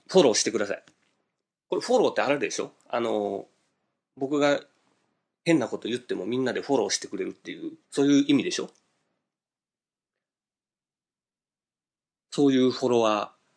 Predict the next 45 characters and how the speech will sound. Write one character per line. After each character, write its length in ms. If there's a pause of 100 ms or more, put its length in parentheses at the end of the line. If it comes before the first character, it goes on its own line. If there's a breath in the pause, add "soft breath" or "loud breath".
(220)
ー 40
お 20
待 220
ち 40
い 20
た 100
し 80
て 60
お 60
り 60
ま 60
す。 240 (2750 soft breath)
と 140
い 80
う 140
前 260
置 100
き 140
が 280 (400 soft breath)
あ 80
っ 140
た 120
上 240
で 140
長 260
か 100
っ 20
た 80
っ 20
す 100
ね。 240 (1000)
長 380
い 60
長 260
い、 60
ど 140
れ 80
ぐ 120
ら 80
い 60
言 100
っ 20
て 180
ん 80
の？ 180